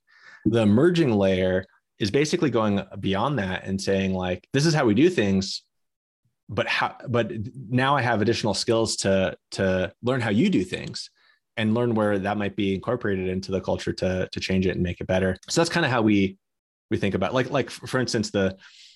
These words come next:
the foundational skill set around the cultural container, like, is,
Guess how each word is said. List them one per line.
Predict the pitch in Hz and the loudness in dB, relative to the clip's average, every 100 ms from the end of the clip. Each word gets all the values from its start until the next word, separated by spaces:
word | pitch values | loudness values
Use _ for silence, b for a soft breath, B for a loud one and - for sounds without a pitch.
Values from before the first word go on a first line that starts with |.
| B _ | B _
the | 117 | -4
foundational | 120 131 127 139 - 143 | -2 2 2 2 2 -2
skill | - 123 110 | -2 -2 -2
set | - 104 | 0 -2
around | 101 98 95 92 92 92 _ | -2 -2 -2 -4 -6 -8 _
the | 110 | -8
cultural | - 113 - 98 | -4 -2 0 0
container, | 95 92 - 107 85 87 - _ _ _ _ - | -2 -6 -6 -4 -6 -8 -12 _ _ _ _ -18
like, | - 95 87 - _ | -8 -6 -6 -10 _
is, | - 95 90 90 | 0 2 2 0